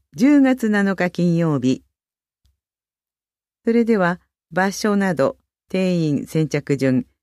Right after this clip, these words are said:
申し込みの順にご案内します。まず、場所、ここ練り三階で開催。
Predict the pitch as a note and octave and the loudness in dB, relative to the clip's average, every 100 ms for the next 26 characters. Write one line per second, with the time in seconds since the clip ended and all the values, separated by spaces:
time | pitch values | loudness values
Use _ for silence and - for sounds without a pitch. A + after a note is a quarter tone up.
0 | _ G3+ C4 - A#3 A3 G#3+ F#3+ G3 F#3+ | _ 0 0 0 0 2 0 0 0 0
1 | D3 C#3 C3+ C3+ - C#3 F#3+ - _ _ | 0 0 0 -2 -2 -2 -2 -6 _ _
2 | _ _ _ _ _ _ _ _ A#3+ B3+ | _ _ _ _ _ _ _ _ 0 2
3 | F#3+ G3 G3+ _ _ _ _ _ _ _ | 2 0 -2 _ _ _ _ _ _ _
4 | _ _ F3 F#3 - F3 - _ _ - | _ _ -2 -2 0 -2 -2 _ _ -2
5 | A#3+ B3 D#4 D4 C#4 C4+ B3+ A#3 A3 G#3+ | 0 2 4 4 4 2 2 2 2 0
6 | G3 F#3+ - D3+ D3 C#3+ C3+ A#2+ | 0 -2 0 -2 -2 -2 -2 -2